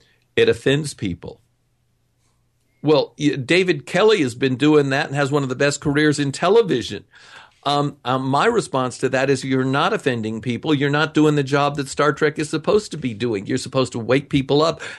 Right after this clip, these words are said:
make them think, make them care, uh, have them talk about these things instead of pretend they're not existing.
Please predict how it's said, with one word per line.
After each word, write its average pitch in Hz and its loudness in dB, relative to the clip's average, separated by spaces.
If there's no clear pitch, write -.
make 143 -2
them 143 2
think, 175 0
make 127 -2
them 127 -2
care, 170 2
uh, 117 0
have 160 -2
them 160 2
talk 214 -2
about 131 -2
these 110 -8
things 117 -8
instead 123 -4
of 123 -6
pretend 147 0
they're 143 2
not 135 0
existing. 139 -6